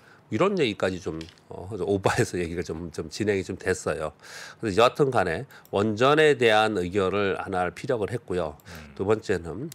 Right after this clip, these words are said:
Speaker 1: 로봇 관련해서 휴머노이드 로봇을 개발 중이지 않습니까?
Speaker 2: 네.
Speaker 1: 그 이름이 옵티머스인데요. 이게 올해, 어, 이천이십이 년 프로토타입이 됐고 이천이십삼 년도에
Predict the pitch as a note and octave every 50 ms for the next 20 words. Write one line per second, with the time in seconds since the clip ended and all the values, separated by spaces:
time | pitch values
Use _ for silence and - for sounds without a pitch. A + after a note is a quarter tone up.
0 | - - G#2 A2+ C3+ E3+ D#3 - - B2+ A#2 G#2+ G2+ F2 F2 E2+ D#2+ - G#2+ G2+
1 | F#2 F2+ - - E3+ F#3 F#3 F3+ E3+ D#3+ C#3+ B2+ B2 A2+ F#2 F2+ F#2 F2+ F#2 F#2
2 | F#2+ F2 - - F#2+ - - - F2 F#2 B2 B2 A#2+ A2+ F#2+ F2+ F2 E2 - -
3 | - E2 D2 - - A#2+ D3 D3 F2+ E2+ E2+ E2 G2 B2+ - G#2 F#2+ F#2+ G2+ A2
4 | G#2+ - - - _ - - D3 C#3+ C3 - - G#2 F2+ D#2+ D2+ D#2 F#2 G#2+ G2
5 | D#2+ - F#2+ G#2+ G2+ - A2+ F2 F#2 G#2 E2+ C#2+ - - - - - _ _ _
6 | _ - A2+ A#2 C3 C3+ - - _ _ - F#2 F2+ - A2+ G#2+ - _ _ _
7 | - C#3 C#3 B2 F2+ G2+ G2 - A#2+ A2 A2+ A#2+ B2 A#2 - - D#3+ - - C#3
8 | - - A#2 G2 G2 F#2+ F#2+ G2 G2 F#2+ E2+ D#2+ - - _ - F2+ F2+ A#2+ E3+
9 | E3 - F2+ - - - - G#2 G2+ - - - - F#3+ F#3+ F#3 F3 D3 A#2+ G2+
10 | D#2+ D#2+ E2+ G2 A#2+ A#2 D#2+ -